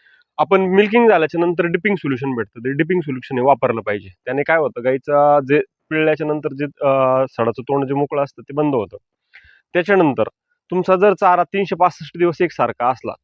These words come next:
तर मग मस्टडीजचं प्रमाण थोडंसं कमी होतं. जसं की आता मुर्गा असा असला भरपूर दिवस, तर मग त्यांना ती पचायची सवय लागते. आणि जर मध्येच आता माझ्याकडे थोडासा चारा कमी असल्यामुळे, मग ऊसाची थोडीशी चालू केल्याच्यामुळे, तर अशा वेळेस काय करायचं, चेंज ओव्हर करायचा. पूर्णपणे आज मुरघास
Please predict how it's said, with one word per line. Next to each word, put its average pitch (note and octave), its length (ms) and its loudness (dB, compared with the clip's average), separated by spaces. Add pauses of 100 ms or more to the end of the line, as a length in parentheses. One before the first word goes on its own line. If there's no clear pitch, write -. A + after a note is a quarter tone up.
तर C#3 80 -6
मग D#3 120 -2
मस्टडीजचं E3+ 520 -4
प्रमाण E3 320 0
थोडंसं C#3+ 240 -4
कमी D#3+ 180 2
होतं. A#2+ 260 -2
जसं D3+ 140 -6
की D3 80 -2
आता D3+ 180 2
मुर्गा D#3+ 280 2
असा D3+ 160 0
असला C#3+ 200 -4
भरपूर C3+ 380 -2
दिवस, C#3 200 -2 (500)
तर C#3 80 -4
मग D3+ 340 -2 (100)
त्यांना D#3+ 280 2
ती D3+ 180 -4
पचायची D3+ 380 -2
सवय D3+ 260 2
लागते. A2 260 -6 (340)
आणि C3 100 -2
जर D3+ 160 4
मध्येच D3+ 300 2
आता C#3 180 2
माझ्याकडे C#3+ 380 0
थोडासा B2 220 -6
चारा C3+ 240 0
कमी C#3 200 -2
असल्यामुळे, C3 420 -6
मग C#3+ 80 -4
ऊसाची C3+ 340 -6
थोडीशी A#2 400 -12
चालू C3 240 -2
केल्याच्यामुळे, C3 440 0 (1000)
तर C#3+ 60 0
अशा F3+ 220 2
वेळेस A3 140 4
काय G#3 160 2
करायचं, F#3+ 240 2 (100)
चेंज A3+ 240 4
ओव्हर E3 140 6
करायचा. A2+ 280 0 (100)
पूर्णपणे G3+ 520 4
आज F3 320 0
मुरघास G3+ 380 4